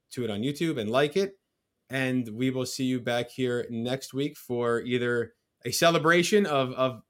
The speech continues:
Miami Dolphins being four and oh, or the, you know, what went wrong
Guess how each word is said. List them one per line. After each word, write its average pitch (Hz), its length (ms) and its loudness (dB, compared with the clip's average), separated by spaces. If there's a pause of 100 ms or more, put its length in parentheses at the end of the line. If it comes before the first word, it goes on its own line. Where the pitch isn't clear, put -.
(360)
Miami 139 240 0
Dolphins 147 300 0
being 131 180 0
four 143 280 0
and 143 80 2
oh, 196 340 0 (480)
or 156 380 6
the, 139 520 0 (180)
you 135 120 -2
know, 104 300 -6 (200)
what 127 200 -2
went 131 180 -2
wrong 123 560 -2